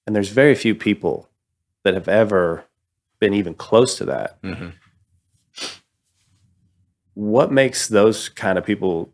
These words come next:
Speaker 1: stand out, or that those top performers or successful people come out, you think?
Speaker 2: Well, based on this, like, what we're talking about, this conversation, I think that absolutely, kind of going back to what we talked about a bit ago,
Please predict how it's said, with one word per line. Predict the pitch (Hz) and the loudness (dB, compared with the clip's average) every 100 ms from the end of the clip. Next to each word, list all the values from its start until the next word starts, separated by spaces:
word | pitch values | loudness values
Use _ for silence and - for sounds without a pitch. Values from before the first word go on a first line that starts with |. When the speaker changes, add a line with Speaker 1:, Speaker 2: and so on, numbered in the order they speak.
| - | -8
Speaker 1:
stand | - - 104 92 85 | -6 -2 -2 0 0
out, | 98 90 - | 2 0 -2
or | 92 | -6
that | 90 90 - _ | -4 -6 -6 _
those | 95 90 - | -6 -6 -8
top | - 92 87 | -4 -2 -2
performers | - - 95 92 87 - | -6 -8 -6 -4 -6 -8
or | |
successful | - - - 92 90 - | -10 -10 -6 -4 -4 -8
people | - 95 - | -10 -10 -8
come | - - | -10 -10
out, | - - | -12 -14
you | |
think? | - - - - - - - - - - | -16 -16 -16 -20 -20 -20 -20 -20 -20 -8
Speaker 2:
Well, | 123 | -4
based | 107 123 135 127 - _ _ _ _ _ _ - | 2 4 4 0 -6 _ _ _ _ _ _ -2
on | 117 104 87 | 0 0 2
this, | 110 113 - - - | 4 4 2 -4 -2
like, | 95 92 | 0 0
what | 107 87 | -2 -2
we're | 85 | -2
talking | 98 95 | -2 -2
about, | 98 78 | -4 -4
this | 92 | -6
conversation, | - 98 90 - 92 87 - 107 113 - _ _ _ _ - | -4 -4 -4 -6 -6 -6 -6 -6 -12 -18 _ _ _ _ -4
I | 101 | -2
think | 104 123 113 95 | 0 -2 -4 -4
that | 98 - - | -8 -10 -6
absolutely, | 107 113 113 - 110 98 92 104 101 92 82 80 80 _ _ _ - | 0 0 0 -4 -4 -4 -4 -4 -4 -8 -8 -8 -14 _ _ _ -12
kind | 95 | -8
of | 92 | -6
going | 92 | -2
back | 95 - | -2 -4
to | 92 | -8
what | |
we | 87 | -8
talked | 92 - | -8 -8
about | 87 | -10
a | 78 | -8
bit | 87 | -8
ago, | 92 95 110 | -6 -4 -6